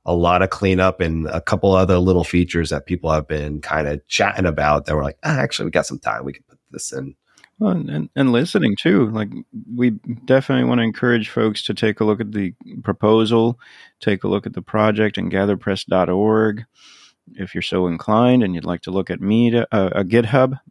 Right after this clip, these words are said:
Speaker 2: we, we have, uh, a project and we have a list of issues that we're look-, that we're, have on the ro-, on the radar. Um, so take a look at the project at large, and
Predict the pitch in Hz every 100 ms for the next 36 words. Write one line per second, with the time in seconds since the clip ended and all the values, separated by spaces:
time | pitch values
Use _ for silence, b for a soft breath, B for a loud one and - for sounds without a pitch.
0 | _ 110 107 - 92 92 107 104 98 117
1 | - 101 98 - - - 104 101 107 113
2 | 107 98 92 95 90 92 95 - 92 104
3 | - 117 110 101 98 92 95 92 104 -
4 | 98 104 101 95 - _ _ - 110 110
5 | 110 110 110 107 113 113 113 110 110 117
6 | 123 135 - B B B B B - -
7 | 92 92 - 101 - 107 - 107 104 107
8 | - 107 104 101 101 - 101 117 143 147
9 | 127 110 107